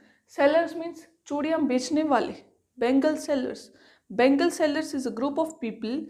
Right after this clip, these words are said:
who sells bangles, ठीक है? चूड़ियाँ बेचने वालों का एक ग्रुप, ठीक है? या फिर चूड़ियाँ बेचने वाले कौन होते हैं? बेंगल सेलर्स,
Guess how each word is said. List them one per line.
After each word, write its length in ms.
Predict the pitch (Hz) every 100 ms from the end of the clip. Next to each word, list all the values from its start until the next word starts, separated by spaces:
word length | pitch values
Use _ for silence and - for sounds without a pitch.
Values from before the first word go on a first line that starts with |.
| - _ _ 294
who 180 | 311 285
sells 220 | 262 349 - - 190
bangles, 440 | 202 190 170 170 -
ठीक 160 | 294
है? 260 | 349 277 - _ _
चूड़ियाँ 340 | 269 277 294 254
बेचने 320 | 254 254 262
वालों 220 | 226 214
का 100 | 254
एक 340 | 415 - - -
ग्रुप, 380 | 214 - - - _ _ _ _ _
ठीक 180 | 320 320
है? 260 | 302 - -
या 100 | 262
फिर 220 | 262 277
चूड़ियाँ 380 | 269 277 294 285
बेचने 380 | 233 233 339 381
वाले 440 | 269 185 165 160 180 - _ _ _ _
कौन 240 | - 262 262
होते 200 | 254 277
हैं? 340 | 403 - -
बेंगल 500 | 208 214 254 381 -
सेलर्स, 640 | - - 202 - - -